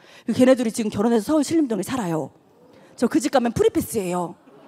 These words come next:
막 다 먹어도 뭐라고 안 해요. <laughs> 네. 근데 걔네들이 싸우면 이제 도망가 있어요.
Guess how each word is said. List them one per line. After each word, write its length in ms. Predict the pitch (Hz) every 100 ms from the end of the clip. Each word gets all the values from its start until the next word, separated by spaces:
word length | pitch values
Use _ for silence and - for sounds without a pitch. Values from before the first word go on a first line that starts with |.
| - - - - -
막 120 | - -
다 140 | 262
먹어도 280 | 233 220 233
뭐라고 280 | 196 226 165
안 140 | 180 185
해요. 360 | 170 190 196 - -
<laughs> 120 | -
네. 280 | 165 180 190 202 202 - - -
근데 120 | 269
걔네들이 300 | 277 294 277
싸우면 280 | 330 370 294
이제 120 | 254
도망가 340 | 254 262 220
있어요. 220 | 185 180